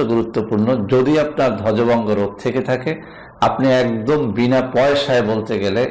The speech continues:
এই জিনিসটি নিজেই তৈরি করতে পারবেন। নিজেই কয়েক মাস ধরে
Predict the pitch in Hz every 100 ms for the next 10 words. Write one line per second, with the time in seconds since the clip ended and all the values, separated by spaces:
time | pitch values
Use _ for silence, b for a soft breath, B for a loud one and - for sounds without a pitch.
0 | 107 110 92 101 113 - 113 98 107 110
1 | 147 139 120 107 104 98 107 95 92 101
2 | 143 - B B B B 107 123 123 160
3 | 165 139 120 117 120 104 127 131 - 113